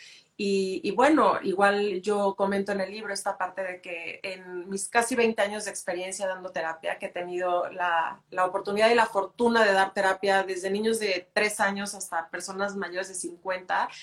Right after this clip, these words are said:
Luna ha sido mi comienzo más complicado de todos. Este, la verdad, sí, sí no contaba con, con, pues,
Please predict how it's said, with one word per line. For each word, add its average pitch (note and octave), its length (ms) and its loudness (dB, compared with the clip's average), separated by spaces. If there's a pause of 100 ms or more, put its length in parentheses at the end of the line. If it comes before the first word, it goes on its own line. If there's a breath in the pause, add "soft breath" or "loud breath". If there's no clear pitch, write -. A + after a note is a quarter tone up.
(380 loud breath)
Luna D4 320 10
ha C#4 60 8
sido A#3+ 640 6
mi G3+ 200 -2
comienzo G3+ 420 -2
más F3+ 220 -2
complicado E3+ 720 -6 (100)
de F#3 260 2
todos. - 680 0 (160)
Este, F3+ 880 -2 (720 loud breath)
la G3 160 4
verdad, G3 340 4
sí, G#3 720 -2
sí - 340 -6
no G#3+ 200 2
contaba G3 580 6
con, F3 640 -2
con, E3+ 520 -4 (800)
pues, - 460 0